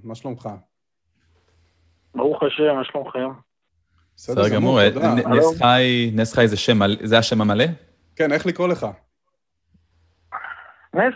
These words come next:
Speaker 2: חי, זה השם, כן.
Speaker 3: נס חי.
Speaker 2: נולדתי
Speaker 1: נס חי.
Speaker 2: ביום ירושלים, אז היה נס.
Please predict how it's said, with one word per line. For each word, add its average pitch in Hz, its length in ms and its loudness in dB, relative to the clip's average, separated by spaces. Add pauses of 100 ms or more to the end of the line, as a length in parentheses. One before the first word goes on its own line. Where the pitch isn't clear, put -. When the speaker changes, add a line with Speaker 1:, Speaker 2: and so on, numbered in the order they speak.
Speaker 2:
חי, 185 60 0 (100)
זה 175 100 2
השם, 185 380 0
כן. 160 200 2 (200)
Speaker 3:
נס 139 200 -12
חי. - 100 -14 (220)
Speaker 2:
נולדתי 180 220 2
Speaker 1:
נס 196 60 -6
חי. 208 60 -8
Speaker 2:
ביום 196 260 4
ירושלים, 175 560 2 (100)
אז 107 200 -6
היה 131 120 -4
נס. 135 220 -8